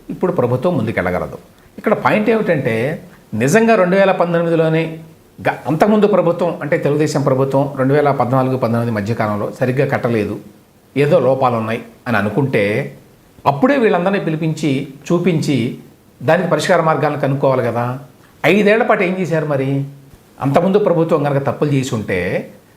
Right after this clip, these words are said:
ఐదేళ్ల పాటు ఎలా నిద్రపోయారు? నిద్రపోవటం కాదు, అసెంబ్లీలో స్వయంగా జగన్మోహన్ రెడ్డి గారు,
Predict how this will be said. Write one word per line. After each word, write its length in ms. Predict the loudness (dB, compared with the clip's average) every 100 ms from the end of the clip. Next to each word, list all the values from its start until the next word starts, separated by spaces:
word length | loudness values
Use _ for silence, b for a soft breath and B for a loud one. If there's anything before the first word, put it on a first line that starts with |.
| b
ఐదేళ్ల 440 | 0 2 4 4 2
పాటు 600 | 2 0 0 -2 -4 -6 -14 -20 _ _ -2
ఎలా 180 | 2 2
నిద్రపోయారు? 840 | 2 2 2 2 2 0 -4 -8 -14 -20 _ _ -6
నిద్రపోవటం 560 | 0 2 2 2 2
కాదు, 500 | 2 2 2 0 -4 -12 -20 _ _ _ -10
అసెంబ్లీలో 840 | -2 2 2 4 4 4 4 4 2
స్వయంగా 360 | 0 2 2
జగన్మోహన్ 460 | 2 2 2 0 0
రెడ్డి 180 | 0 2
గారు, 320 | 2 2 -2